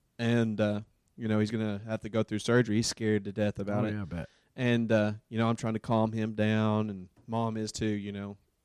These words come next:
Speaker 1: They got, all got their seat, we all got our seatbelts on. And then, uh, the next thing I know,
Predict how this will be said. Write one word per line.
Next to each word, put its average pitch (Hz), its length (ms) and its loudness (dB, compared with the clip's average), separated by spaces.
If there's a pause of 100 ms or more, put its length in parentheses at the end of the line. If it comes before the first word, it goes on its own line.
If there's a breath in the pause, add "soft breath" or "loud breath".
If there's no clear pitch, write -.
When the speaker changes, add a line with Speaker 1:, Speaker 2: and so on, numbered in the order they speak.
(580)
Speaker 1:
They 120 120 2
got, 123 120 10
all 120 140 10
got 117 120 0
their 110 80 -6
seat, 117 240 -4
we 123 100 0
all 123 120 6
got 120 120 4
our 110 60 2
seatbelts 107 440 -4
on. 110 240 -4 (580 soft breath)
And 127 180 4
then, 127 280 6
uh, 113 160 4
the 117 120 0
next 151 300 2
thing 165 360 -2
I 127 140 0
know, 120 480 4